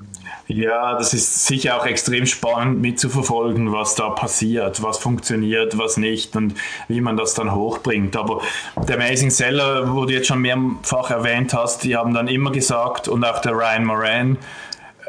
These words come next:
sobald du zwei, drei oder mehr Produkte hast, die ähnlich sind, dann beginnen die Cross-Sales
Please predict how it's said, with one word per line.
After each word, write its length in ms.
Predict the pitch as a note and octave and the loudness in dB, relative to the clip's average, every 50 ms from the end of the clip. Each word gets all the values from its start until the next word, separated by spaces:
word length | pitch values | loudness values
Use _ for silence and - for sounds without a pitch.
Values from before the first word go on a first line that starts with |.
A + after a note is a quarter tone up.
| - - - - | -16 -10 -4 -2
sobald 440 | - C3 - B2+ B2+ C3+ C3 B2+ C3+ | 0 0 2 2 2 2 2 2 0
du 100 | C3+ - | 0 0
zwei, 420 | - - B2+ B2 A#2 A#2+ B2 C#3 | 0 2 2 2 4 4 2 2
drei 400 | C3+ B2 A#2 A#2+ A#2 B2 C3 C3 | 2 2 2 2 2 2 2 2
oder 140 | B2+ B2+ B2 | 2 0 2
mehr 240 | B2 A#2+ A#2+ B2+ C#3 | 2 2 2 2 0
Produkte 560 | C3+ - C#3 B2+ C3 C3 C3 - - B2+ A#2+ | 0 -2 -2 0 0 -2 -2 -2 -2 -2 0
hast, 220 | A#2+ A#2 - - C3+ | 0 0 0 0 0
die 80 | A2 | 0
ähnlich 400 | A#2 A#2 A#2+ A#2+ B2+ B2+ B2 - | 0 0 2 2 2 2 2 0
sind, 320 | - B2 A#2+ B2 A#2 - B2 | 2 2 2 0 0 0 0
dann 160 | A#2 A#2 A2+ | 0 0 0
beginnen 340 | A#2+ A2 A#2+ A#2 A#2 A#2 A2+ | 0 0 0 0 0 0 0
die 140 | A2+ G2+ | 0 0
Cross-Sales 800 | - - A#2+ A#2+ C3 B2+ - - D3 B2+ A#2+ A#2 A#2 A#2+ B2 B2 | 0 -2 0 0 0 0 0 0 2 2 2 2 2 0 0 -2